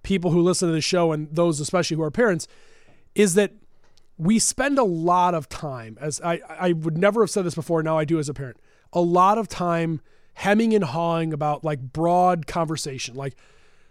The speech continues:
we don't have any weekends together. We don't have any nights alone. We don't have whatever. And it's like, truthfully, that's really not that hard to solve 'cause you're gonna take it overnight, especially early on, to a parent. So, like, you really can make that ask whenever you want.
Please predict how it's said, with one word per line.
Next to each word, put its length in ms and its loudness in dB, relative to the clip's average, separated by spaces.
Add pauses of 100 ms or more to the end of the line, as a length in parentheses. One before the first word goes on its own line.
(240)
we 180 2
don't 140 6
have 140 4
any 100 4
weekends 460 2
together. 320 -2
We 140 2
don't 120 4
have 180 6
any 140 0
nights 240 0
alone. 360 -2
We 120 0
don't 160 2
have 220 0
whatever. 240 0
And 80 -2
it's 80 -4
like, 140 0 (800)
truthfully, 600 -2 (720)
that's 320 0
really 240 2
not 220 0
that 120 0
hard 200 0
to 40 -6
solve 500 -4
'cause 180 -2
you're 80 2
gonna 160 0
take 240 -2
it 60 -6
overnight, 420 -2
especially 300 -4
early 200 -2
on, 200 -4
to 100 -10
a 40 -12
parent. 340 -10 (340)
So, 140 -2
like, 180 2 (680)
you 260 2
really 180 4
can 120 0
make 200 2
that 120 0
ask 300 -2
whenever 240 -2
you 100 -6
want. 240 -14